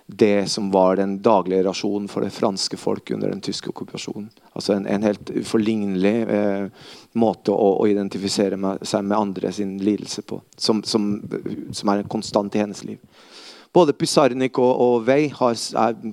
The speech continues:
jødiske kvinner, eh, ofre for holocaust, eh, på hver sin måte.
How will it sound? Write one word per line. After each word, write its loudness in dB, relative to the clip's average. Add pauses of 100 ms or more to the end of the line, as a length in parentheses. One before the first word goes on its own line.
(140)
jødiske 2 (100)
kvinner, 0 (560)
eh, 2
ofre 4
for 4
holocaust, 0
eh, 0
på -8
hver 0
sin -2
måte. 0